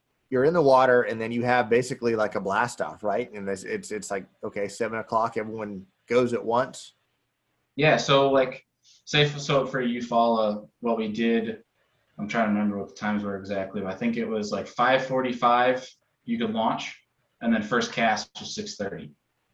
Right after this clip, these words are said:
Speaker 2: So again, you know, trust system. Like, if you're not around anybody,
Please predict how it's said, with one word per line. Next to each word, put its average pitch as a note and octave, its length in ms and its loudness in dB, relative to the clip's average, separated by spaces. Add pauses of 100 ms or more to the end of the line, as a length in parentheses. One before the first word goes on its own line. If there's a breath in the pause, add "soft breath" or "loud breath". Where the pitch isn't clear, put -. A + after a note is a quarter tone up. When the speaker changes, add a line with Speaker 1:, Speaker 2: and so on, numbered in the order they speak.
(240)
Speaker 2:
So D3 180 2
again, C#3 520 4 (460)
you - 100 -6
know, F#2+ 80 -6
trust A#2+ 320 0
system. G#2+ 420 -4
Like, G2 220 -2
if - 60 -12
you're A#2+ 80 -2
not A#2 140 0
around A2+ 260 2
anybody, G2+ 580 -2